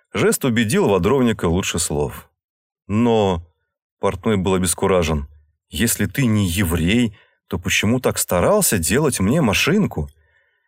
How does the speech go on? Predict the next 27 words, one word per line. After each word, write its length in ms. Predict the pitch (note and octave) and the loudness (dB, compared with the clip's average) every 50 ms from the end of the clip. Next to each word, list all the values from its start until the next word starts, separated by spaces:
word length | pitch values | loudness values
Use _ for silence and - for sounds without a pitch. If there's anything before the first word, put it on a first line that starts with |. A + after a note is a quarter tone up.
| _ _ _ | _ _ _
Я 220 | - D#2+ G2 G2+ G#2 | -4 0 2 2 2
ведь 160 | G2 F2+ - | 2 0 -2
кое-что 440 | - - F#2+ F2+ E2 - - F#2 F2 | -2 -2 0 0 0 -2 -2 -4 -2
понимаю 720 | - F#2 E2+ E2 D#2 D2+ E2 A2 E3+ G3+ G3 E3+ B2 G2+ | 0 0 0 2 2 2 2 2 2 2 2 2 2 0
и 40 | F#2 | 0
таки 280 | - - E2+ - - | 0 -4 -4 -2 -2
догадываюсь, 640 | F2 A2+ - F2 A#2 B2+ F3 G3 A3+ G#3+ G#3+ F#3+ C3 | 0 0 0 2 2 2 2 2 2 2 2 2 0
что 140 | - - - | -2 -4 -6
тебе 220 | - F#2+ G#2 G2+ | -4 -2 -2 -2
пришлось 560 | - - F2+ E2 - - F#2+ C3 E3+ E3 - | -2 -2 -2 -2 0 0 0 0 0 0 0
мастерить 500 | F2 F2 E2+ - - F2+ F#2 D3+ D#3 - | -2 -2 -2 -2 -2 -2 -2 -2 -2 0
её 120 | G#2 G2 E2+ | 0 -2 -2
второй 400 | - - - F#2 A#2+ C3+ G#2 F2+ | -2 -2 0 0 2 2 2 2
раз». 360 | A#2+ E3+ D#3 - - - - _ _ _ _ _ _ _ _ _ _ _ _ _ _ _ _ _ _ _ _ _ _ _ _ _ _ _ _ _ _ - | 2 2 2 2 0 -4 -6 _ _ _ _ _ _ _ _ _ _ _ _ _ _ _ _ _ _ _ _ _ _ _ _ _ _ _ _ _ _ -12
«Какая 380 | - - - - D#3 G3 G#3+ | -12 -6 -2 0 2 2 2
разница, 480 | G3 E3 A#2 F#2+ E2 D#2+ D2+ - - E2+ | 4 2 2 2 0 0 -2 -2 -2 -2
еврей, 460 | D#2+ D#2+ F2+ E2 F2+ G2+ C#3 F3 D#3+ | 0 0 0 2 2 2 2 2 2
не 160 | B2 G#2+ F#2 E2 | 2 2 2 0
еврей? 460 | E2 D#2 D#2+ F2 A2+ C#3 C3 A#2+ - - _ _ _ _ _ _ _ _ _ _ _ _ | 0 0 0 0 0 0 0 -2 -4 -8 _ _ _ _ _ _ _ _ _ _ _ _
Я 180 | - G2+ F3 G#3+ | 0 0 2 2
рабочий 400 | G#3 C3+ A2+ D3+ F3+ - D#3 B2+ | 2 2 2 0 0 0 0 0
человек 640 | - - G#2 F2+ E2 D#2 D2 D#2 G#2+ C#3 C3+ - F#2 | 0 0 0 0 0 0 0 0 0 0 -2 -2 -4
и 60 | E2+ | -4
слово 340 | - - A#2 D3+ F#3 E3 D#3 | -2 -2 0 0 0 0 0
своё 300 | - - A2+ G#2 G2+ F2+ | 0 0 2 2 2 2
должен 380 | E2 C3 D#3+ E3+ B2 B2 A2+ | 0 0 0 0 0 0 0
держать. 520 | F#2 G2 E2+ D#2+ D#2 F2 G2 A2+ A#2 - | 0 0 0 0 0 2 2 2 0 -2